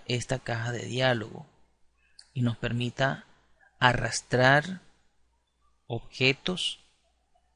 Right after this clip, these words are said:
desde el menú hacia la barra de herramientas? Hacemos lo siguiente, ¿ve? Doble clic,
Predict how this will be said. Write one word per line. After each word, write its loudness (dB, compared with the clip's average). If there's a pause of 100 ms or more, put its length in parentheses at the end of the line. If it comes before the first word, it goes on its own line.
(680)
desde 0
el 0
menú 0
hacia 0 (280)
la -4 (420)
barra 0
de -6 (680)
herramientas? 2 (360)
Hacemos 4
lo 2
siguiente, -4
¿ve? -12
Doble 4
clic, -2